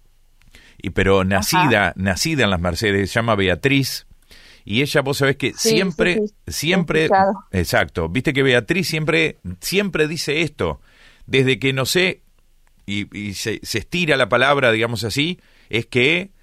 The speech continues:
Speaker 1: este, eh, los caminos para Las Mercedes están, est-, eh, están como están, están con, con muchas limitaciones, ¿no?
Speaker 2: Ujú.
Speaker 1: Eh,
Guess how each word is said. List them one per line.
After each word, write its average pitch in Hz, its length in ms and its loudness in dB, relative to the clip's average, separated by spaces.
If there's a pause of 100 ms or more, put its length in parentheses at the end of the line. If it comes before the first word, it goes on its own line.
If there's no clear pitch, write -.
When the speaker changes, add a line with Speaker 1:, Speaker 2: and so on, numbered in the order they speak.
(220)
Speaker 1:
este, 87 960 -2
eh, - 80 -12
los 95 180 -2
caminos 131 360 -2
para 110 180 2
Las 107 140 0
Mercedes 135 560 0
están, 104 640 -4 (360)
est-, - 260 -8
eh, 87 360 -6
están 120 260 -4
como 107 200 -6
están, 131 340 0
están 113 260 -4
con, 98 260 -2
con 92 140 -6
muchas 101 260 -2
limitaciones, 98 800 -2
¿no? 127 220 -2
Speaker 2:
Ujú. 151 80 -12 (380)
Speaker 1:
Eh, 82 460 -2